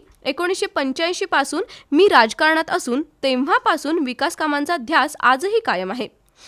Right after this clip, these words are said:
वरिष्ठ नेत्यांनीच भाजप प्रवेशाचा निरोप दिल्यानं इचलकरंजीतील भाजपासोबतचा संघर्ष संपल्याचं सांगितलं. घटस्थापना आणि दसऱ्याच्या मुहूर्तावर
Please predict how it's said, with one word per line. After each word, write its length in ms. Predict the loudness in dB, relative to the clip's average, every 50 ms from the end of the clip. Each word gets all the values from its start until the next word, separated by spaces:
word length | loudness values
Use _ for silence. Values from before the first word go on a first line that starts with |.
| -20 -20 _ _ 0
वरिष्ठ 340 | 2 2 2 2 -2 -2 -2
नेत्यांनीच 680 | -2 -2 -2 -2 -2 -2 -2 -2 0 -2 -2 -4 -4
भाजप 400 | -4 -4 -2 -2 -2 -2 -2 -4 -2 -2
प्रवेशाचा 520 | -2 -2 -2 -2 -2 -4 -4 -4 -2 -2
निरोप 280 | -2 -2 -2 -4 -6 -6
दिल्यानं 400 | -6 -6 -2 -2 0 0 -2 -2 -4 -8 -18 -20 -14 _
इचलकरंजीतील 840 | -4 -4 -2 -2 -4 -2 -2 -2 -2 0 -2 -2 -2 -2 -2 -4 -4 -4 -4
भाजपासोबतचा 840 | -4 -4 -4 -4 -4 -4 -4 -2 -4 -6 -6 -6 -8 -6 -6 -6 -6
संघर्ष 520 | -4 -6 -6 -6 -4 -4 -6 -6 -4 -6
संपल्याचं 540 | -8 -6 -6 -6 -6 -4 -4 -4 -6 -6 -8
सांगितलं. 460 | -10 -8 -8 -8 -8 -8 -6 -6 -8 -8 -8 _ _ _ _ -8
घटस्थापना 760 | -6 -4 -2 -2 -2 -4 -2 -2 -4 -2 -2 -2 -2 0 -2 -2 -2
आणि 180 | -2 -2 -2 -2
दसऱ्याच्या 520 | -2 -4 -4 -4 -4 -6 -4 -4 -4 -4
मुहूर्तावर 580 | -2 -2 -2 -4 -4 -4 -4 -2 -2 -4 -6